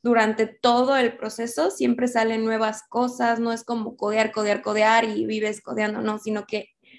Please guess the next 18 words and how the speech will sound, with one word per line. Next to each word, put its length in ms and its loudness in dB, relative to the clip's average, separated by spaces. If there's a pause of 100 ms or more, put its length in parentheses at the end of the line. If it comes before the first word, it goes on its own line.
(260)
el 160 2
hecho 240 2
de 80 6
estar 320 2
durante 420 -2 (220)
todo 240 0
el 140 0
proceso 380 -6
de 120 0
un 140 -4
feature 420 -4 (280)
hace 340 -2
que 160 -2
esto 240 -8
sea 260 -2
continuamente 1200 -4 (340)
re-, 440 -6
retador. 640 -4